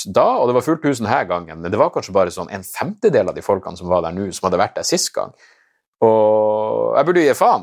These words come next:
så lenge det er utsolgt, men det var fortsatt sånn, "Hvorfor kommer ikke folk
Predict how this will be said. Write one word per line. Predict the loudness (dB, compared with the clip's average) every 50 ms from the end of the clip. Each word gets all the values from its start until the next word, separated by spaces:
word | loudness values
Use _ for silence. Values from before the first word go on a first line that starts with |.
| -6 -14
så | -2 0 0
lenge | 0 2 2
det | 2 2
er | 2
utsolgt, | 0 0 -2 -2 -2 -2 _ _ -2
men | -2 -2 -2 -2
det | -6
var | -2 0
fortsatt | 0 0 0 -2 -4
sånn, | -4 -6 -6
"Hvorfor | -8 -10 -10 -10 -6
kommer | -4 -2 -2 -2 -2
ikke | -2 -6 -10
folk | 0 0 0 0